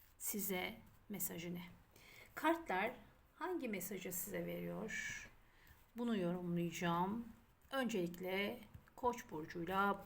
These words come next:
başlıyorum. Başlamadan önce bu videoyu beğenmeyi, yorum yapmayı, kalp atmayı,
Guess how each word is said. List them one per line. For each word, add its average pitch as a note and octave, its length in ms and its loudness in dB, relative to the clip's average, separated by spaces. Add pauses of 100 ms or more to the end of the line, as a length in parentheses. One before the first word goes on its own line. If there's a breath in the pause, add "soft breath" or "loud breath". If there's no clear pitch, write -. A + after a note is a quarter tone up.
başlıyorum. F3+ 720 4
Başlamadan A3+ 500 10
önce F3 320 4
bu A3 120 6
videoyu G3+ 320 8
beğenmeyi, F3 640 8 (520 loud breath)
yorum G#3+ 300 4
yapmayı, G#3 560 4
kalp G#3 340 6
atmayı, A3+ 520 2